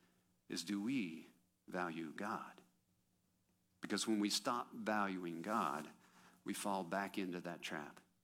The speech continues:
We fall back into the, "He can't provide. He won't wor-, he won't fix this for me.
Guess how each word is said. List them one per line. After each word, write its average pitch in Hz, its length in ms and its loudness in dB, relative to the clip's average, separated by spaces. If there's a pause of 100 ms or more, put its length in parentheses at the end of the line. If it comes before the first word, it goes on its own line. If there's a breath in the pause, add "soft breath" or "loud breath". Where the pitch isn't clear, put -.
(140)
We 95 100 -4
fall 117 300 2
back 107 300 4
into 104 200 4
the, 90 140 -2
"He 131 200 0
can't - 380 0
provide. 80 500 -6 (200 loud breath)
He 147 200 6
won't 113 340 4
wor-, 95 240 -4
he 113 140 -2
won't 107 320 0
fix - 280 -6
this - 180 -6
for - 200 -2
me. 95 280 0